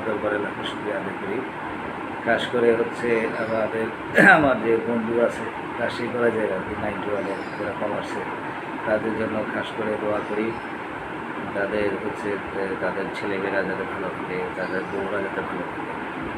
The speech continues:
বিশেষ করে তাদের বউরা যদি ভালো থাকে তাহলে তারা ভালো থাকে, তাহলে তখন তারা হচ্ছে মন খুশি থাকবে, বন্ধু বান্ধবের কথা মনে পড়বে আর কি। তো তাদের জন্য বিশেষ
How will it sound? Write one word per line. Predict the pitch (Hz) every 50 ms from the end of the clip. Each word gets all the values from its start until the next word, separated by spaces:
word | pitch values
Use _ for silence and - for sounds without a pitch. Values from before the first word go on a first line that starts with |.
| -
বিশেষ | 104 107 - 113 107 - -
করে | 113 104 98
তাদের | 104 98 - 98 95 92 92
বউরা | 98 98 98 98
যদি | 95 95 95 - 101
ভালো | - - 98 98 - -
থাকে | - - - 143 131 -
তাহলে | 117 104 101 - 104
তারা | 101 98
ভালো | 95 90 - - - - - -
থাকে, | - - - - - - - - - - - - - - - - - - -
তাহলে | 98 101 104 104
তখন | 104 104 - 107 104 101
তারা | 101 98 98 98
হচ্ছে | 98 98 98 95 - - - - 98 95 92 92 90 92 95 101
মন | 104 107 101 101 - -
খুশি | - - - -
থাকবে, | 101 95 95 98 95
বন্ধু | 92 92 98 104
বান্ধবের | 104 101 101 98 95 92 92 95 95
কথা | 92 92 90 87 - 92
মনে | 92 90
পড়বে | - - - 80
আর | - - - 587 - - -
কি। | - - - - - - - - - - -
তো | 92 90 90
তাদের | 101 98 95 98 101 95 92
জন্য | 104 95 95 98 98 98 98 - -
বিশেষ | 98 - - 104 92